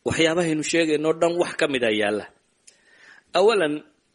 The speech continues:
eh, ninka Darwinismka isagu rumaysnaayo lahaa waa waaliya, hala daweeyo. Waali kama rumaysnin. Laakiin waxaynu leenahay, kow, muraahiqu asliyan, fitradii khayrka ahayd kama guurin. Kullu mawludin yuladu cala alfitra,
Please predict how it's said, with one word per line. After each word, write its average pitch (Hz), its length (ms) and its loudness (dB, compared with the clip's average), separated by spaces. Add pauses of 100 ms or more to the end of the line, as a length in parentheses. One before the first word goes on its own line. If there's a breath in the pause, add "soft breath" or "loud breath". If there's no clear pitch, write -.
(160)
eh, 131 260 2
ninka 156 280 0
Darwinismka 139 680 -2
isagu 135 280 -2
rumaysnaayo 123 560 0
lahaa 139 180 -2
waa 147 160 2
waaliya, 135 420 2
hala 143 180 2
daweeyo. 120 500 2
Waali 151 220 2
kama 151 200 -2
rumaysnin. 110 520 -10 (920 soft breath)
Laakiin 143 180 0
waxaynu 156 220 -2
leenahay, 143 240 0
kow, 147 200 2 (1600)
muraahiqu 147 520 -2
asliyan, 123 500 -6 (140)
fitradii 160 480 -4
khayrka 131 320 -4
ahayd 110 180 -12
kama 117 160 -4
guurin. 95 360 -12 (920)
Kullu 127 260 2
mawludin 135 480 2
yuladu 139 300 2
cala 127 180 -2
alfitra, 123 420 -2